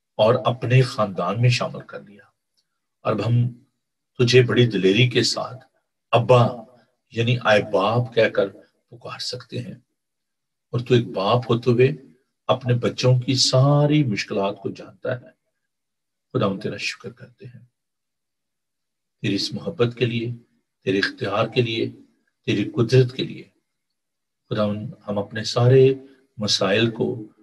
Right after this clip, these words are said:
मुश्किलात को, परेशानियों को, कमजोरियों को तेरे सामने लाते हैं। प्यारा खुदा, मदद करना,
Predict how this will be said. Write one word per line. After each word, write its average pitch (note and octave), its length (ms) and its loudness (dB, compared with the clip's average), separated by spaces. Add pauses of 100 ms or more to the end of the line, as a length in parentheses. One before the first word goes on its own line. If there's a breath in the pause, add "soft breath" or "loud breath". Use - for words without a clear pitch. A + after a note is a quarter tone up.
(180)
मुश्किलात G#2 760 -2
को, A2 260 -2
परेशानियों G#2 680 -2
को, - 180 -4 (460 loud breath)
कमजोरियों A2 680 2
को - 180 -4 (500 soft breath)
तेरे G2 180 2
सामने F#2 360 -2
लाते - 340 -14
हैं। - 240 -20 (1200)
प्यारा G2 160 -2
खुदा, F#2+ 220 -4 (140)
मदद F#2+ 240 -4
करना, A#2 400 -2